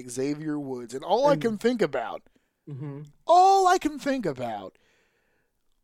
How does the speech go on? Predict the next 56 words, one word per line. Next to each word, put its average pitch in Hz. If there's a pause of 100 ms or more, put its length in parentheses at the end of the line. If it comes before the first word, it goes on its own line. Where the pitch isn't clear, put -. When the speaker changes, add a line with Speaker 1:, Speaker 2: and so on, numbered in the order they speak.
(140)
Speaker 1:
Big 349
E 311
and 240
The 247
New 254
Day. 147
Big 208
E 233
was 202
a 190
part 196
of 175
the 170
entrance 175
for 185
The 175
New 165
Day. 147
As 147
we 151
said 190
on, 156
on 143
the 135
roundtable 156
at 123
Fastlane, 143 (760)
they, 160 (100)
they, 147
Speaker 2:
They 143
will 131
not 135
let 143
each 131
other 127
Speaker 1:
they 254
Speaker 2:
up. 247
Speaker 1:
will 214
not 190
let 196
this 185
fucking 175
group 147
die 156 (480)
at 165
all. 190 (120)
They 147
Speaker 2:
And 156
Speaker 1:
will 151
Speaker 2:
it's 196
Speaker 1:
not. 208
Speaker 2:
getting 196
ob-, 147
it's 175
getting 185
obnoxious. 117